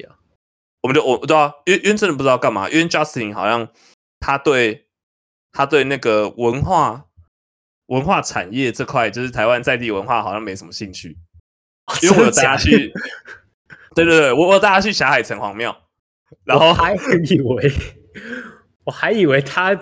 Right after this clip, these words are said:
Speaker 1: 对台湾有兴趣，是因为他想要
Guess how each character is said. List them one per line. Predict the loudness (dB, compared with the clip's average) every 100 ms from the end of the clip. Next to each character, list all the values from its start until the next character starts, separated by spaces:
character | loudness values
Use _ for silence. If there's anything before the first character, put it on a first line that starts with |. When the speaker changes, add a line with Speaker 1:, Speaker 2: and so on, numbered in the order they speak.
| -8 _ 0
Speaker 1:
对 | 2
台 | 2 -2 -2
湾 | 0 0 -2 -6
有 | -8
兴 | -8 -8 -8
趣， | -4 -6
是 | -6 -8
因 | -6
为 | -2 -2
他 | -2 -4
想 | -4 -8 -10 -8
要 | -6